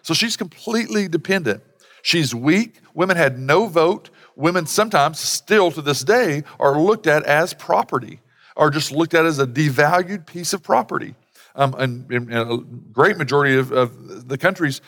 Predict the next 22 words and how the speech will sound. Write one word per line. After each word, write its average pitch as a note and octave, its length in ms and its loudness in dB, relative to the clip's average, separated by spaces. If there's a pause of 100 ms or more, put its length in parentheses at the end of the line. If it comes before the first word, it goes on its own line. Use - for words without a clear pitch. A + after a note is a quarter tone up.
(120)
over C#3 180 0
in D3+ 60 0
the D3 60 -4
Middle F3+ 260 2
East. A3 300 -4
And C#3+ 100 -10
so C3+ 280 2 (880)
when F3 120 -2
you F3 80 2
see G3 220 -2
that, C3 280 2
it's D#3 160 -4
a D#3+ 40 0
picture - 380 -2
of C3 160 0
loss, D3+ 640 -6 (760)
a D#3 80 4
lo-, C3+ 360 2
a C#3 240 2
life D3 500 2
of C3+ 180 -2
just D3 320 -4